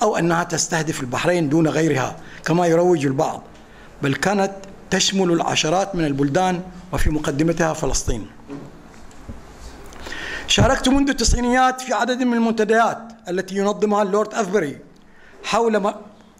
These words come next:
حول البحرين مرتين في السنة في مجلس اللوردات، في أغسطس في ذكرى الاستقلال، وديسمبر في ذكرى العيد الوطني، وآخرها في أغسطس ألفين وأربعتاش،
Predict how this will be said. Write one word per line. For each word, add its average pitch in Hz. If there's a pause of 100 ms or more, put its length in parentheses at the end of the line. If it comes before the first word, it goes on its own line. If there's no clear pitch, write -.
(160)
حول 220
البحرين 208
مرتين 196
في 214
السنة 208 (380)
في 214
مجلس 190
اللوردات، 170 (460)
في 226
أغسطس 220
في 196
ذكرى 214
الاستقلال، 214 (300)
وديسمبر 190
في 160
ذكرى 196
العيد 175
الوطني، 175 (680)
وآخرها 240
في 240
أغسطس 226
ألفين 214
وأربعتاش، 196